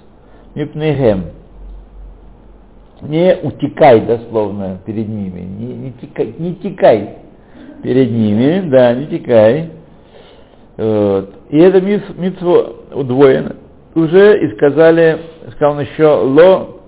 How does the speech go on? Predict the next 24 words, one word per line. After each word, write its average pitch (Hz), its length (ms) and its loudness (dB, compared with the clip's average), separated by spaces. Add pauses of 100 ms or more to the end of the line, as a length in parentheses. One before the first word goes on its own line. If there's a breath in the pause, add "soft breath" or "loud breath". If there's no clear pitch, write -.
(460)
тираум", 147 600 4 (680)
не 151 140 -4
бойся 190 400 4
их. - 260 -4 (1800 soft breath)
И 151 540 2
цивуй 196 280 -2
тоже 160 340 2
удвоен, 165 760 2 (1900)
гамкен, 127 760 -2
чтобы 113 260 -8
мы 135 80 -10
не 110 180 2
перед 107 320 -6
ними, 190 480 -2 (1000 soft breath)
и 120 120 -4
чтобы 143 320 -4
не, 180 340 2 (500)
э, 117 400 -2
отступали 147 640 2
назад 139 600 2
во, 135 140 -2
во 127 120 -2
время 156 260 0
войны. 139 500 0